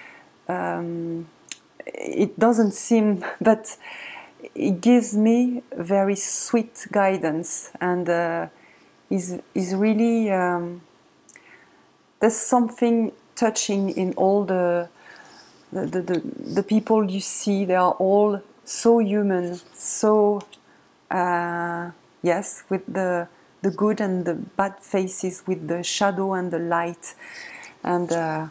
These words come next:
I love, love, love, love this deck. And also I have, um, read about this deck, and, uh, the, the author, Patrick Valenza, uh, told he, he did some, um,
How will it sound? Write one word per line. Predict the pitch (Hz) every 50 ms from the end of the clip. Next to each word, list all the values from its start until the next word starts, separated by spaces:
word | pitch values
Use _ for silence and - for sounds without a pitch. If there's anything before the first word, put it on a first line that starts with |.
| - _ -
I | 170 170 165
love, | 165 170 175 175 175 175 175 - - _ _ -
love, | 160 165 170 165 160 170 - - 208
love, | 156 165 156 160 160 - -
love | - 147 160 160 - -
this | - 170 151 -
deck. | - - 139 139 - - - - - - - - - - - - - -
And | 175 185 196
also | 208 220 226 220 - - - - 240 247 247 233
I | 208 190 180
have, | 175 175 170 165 170 170
um, | 170 160 156 156 151 151 151 156 151 - _ - - - - -
read | 156 170 185 185 165
about | 165 160 165 156 156 160 -
this | 170 165 - -
deck, | - 180 214 214 - - - _ _ _ - - - - - - - - - - - - - -
and, | - 175 170 170 160
uh, | 170 165 160
the, | 160 170 160 160 160 160 147
the | 160 170 175
author, | 180 185 185 - 208 208 233 247 - - _ -
Patrick | - 220 - - 196 170
Valenza, | 180 180 180 180 185 190 185 180 185 196 208 208 220 - - - - - - - - - - - - - - _ -
uh, | 175 175 175
told | 175 - 226 226 240 226 196
he, | 208 208 202 196 190 185 - -
he | 190
did | 180 170 220 254 - 254
some, | - - - - 214 202 202 196 185
um, | 180 175 175 175 170 170 170 165 170 170